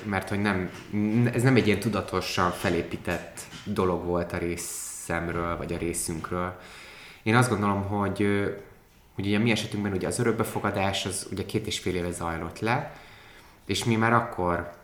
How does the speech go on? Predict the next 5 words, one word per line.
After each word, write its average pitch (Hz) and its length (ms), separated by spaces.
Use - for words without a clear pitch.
hát 147 140
vállaltunk 92 500
ilyen 87 120
kisebb-nagyobb, 85 840
mm, 80 180